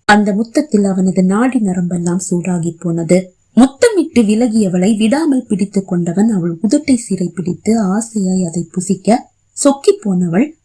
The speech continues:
அவன் மார்பில் சாய்ந்து விட, அவள் பின்கழுத்திலும் அவன் சூடான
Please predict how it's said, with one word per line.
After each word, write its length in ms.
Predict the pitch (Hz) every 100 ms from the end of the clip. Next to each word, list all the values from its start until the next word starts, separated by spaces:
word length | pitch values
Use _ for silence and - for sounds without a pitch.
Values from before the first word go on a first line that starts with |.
| _
அவன் 260 | 180 170 170
மார்பில் 420 | 175 220 214 202
சாய்ந்து 420 | - 175 175 165
விட, 160 | 165 175 294 - _
அவள் 280 | 202 214 214
பின்கழுத்திலும் 800 | 330 392 359 233 220 185 190 214
அவன் 160 | 190
சூடான 500 | 185 - 254 277 233